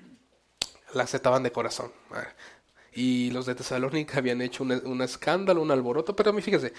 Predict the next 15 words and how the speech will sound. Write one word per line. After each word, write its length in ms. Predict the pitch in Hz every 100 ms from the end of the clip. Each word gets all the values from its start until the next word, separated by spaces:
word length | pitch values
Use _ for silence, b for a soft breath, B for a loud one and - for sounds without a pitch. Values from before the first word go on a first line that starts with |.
| B
fíjese 220 | - 185 147
aquí 100 | 143
qué 140 | 143
pasó 240 | 127 -
con 120 | - 131
los 140 | 127
de 80 | 127
Tesalonicenses 720 | 120 - 131 131 131 123 127
después. 380 | - - - - B B B
Capítulo 480 | - 185 180 233 208
dos, 460 | 202 254 277 - b b b b b -
versículo 840 | 135 170 - 180 170 170 165 165
trece, 320 | 170 180 -
¿están 220 | - - 151
ahí? 300 | 202 254